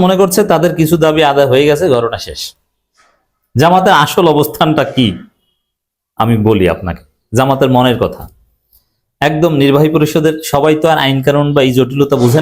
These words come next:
না। মজলিসে শুরার অধিকাংশই জুলাই সনদ কেন্দ্রিক জটিলতা ব্যাখ্যা করতে পারবে না। জামাতের হাতে গোনা চার পাঁচজন কেন্দ্রীয় নেতা এগুলো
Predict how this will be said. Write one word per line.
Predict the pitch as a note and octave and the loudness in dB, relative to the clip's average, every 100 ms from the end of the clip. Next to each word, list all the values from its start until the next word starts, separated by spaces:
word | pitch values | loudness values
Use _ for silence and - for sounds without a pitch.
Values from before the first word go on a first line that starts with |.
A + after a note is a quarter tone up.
| G3 | -2
না। | G2+ - _ _ _ _ _ _ - _ _ _ _ | -6 -12 _ _ _ _ _ _ -20 _ _ _ _
মজলিসে | B2+ B2 C3+ D3+ D3+ | -2 2 2 2 2
শুরার | D3+ D3 - - | 2 2 -2 -4
অধিকাংশই | C#3+ F#3+ F#3+ F#3 E3+ B2+ G3 - _ - | 0 2 2 0 0 0 -2 -12 _ -2
জুলাই | A#2+ C#3+ D3+ | 2 2 2
সনদ | D3 D3 D3+ | 2 0 0
কেন্দ্রিক | D3+ D3 C#3+ B2+ | -2 0 0 0
জটিলতা | C3 C#3 D3 D3 B2+ | -2 0 -2 0 -2
ব্যাখ্যা | A#2+ - C#3+ | -2 -2 -4
করতে | A#2 - F2 | -2 -2 -2
পারবে | E2 D#2 | -2 -4
না। | D2+ _ _ _ _ _ _ | -10 _ _ _ _ _ _
জামাতের | A#2+ C3 C3+ D3+ B2 | -2 -2 0 0 0
হাতে | C#3+ C#3+ D#3 | -2 0 0
গোনা | D3+ D3 - - _ _ - | 0 -2 -4 -18 _ _ -2
চার | D#3 D3 | 0 0
পাঁচজন | D#3 C3+ C#3 B2+ A#2 - - | -2 0 -2 -2 -6 -10 -4
কেন্দ্রীয় | B2+ A#2 A#2 G#2+ | 0 2 2 0
নেতা | G2+ A#2+ - - - _ - | -2 -4 -6 -20 -20 _ -2
এগুলো | A#2 A#2 | 2 2